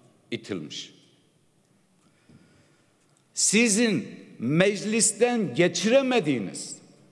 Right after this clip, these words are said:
ricat ettiğiniz bir yasayı kanun hükmünde kararnameyle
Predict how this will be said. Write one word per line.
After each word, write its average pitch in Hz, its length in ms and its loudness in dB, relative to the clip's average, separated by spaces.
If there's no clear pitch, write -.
ricat 202 580 2
ettiğiniz 143 840 -2
bir 202 220 2
yasayı 185 760 2
kanun 196 380 0
hükmünde 143 580 -2
kararnameyle 156 1000 2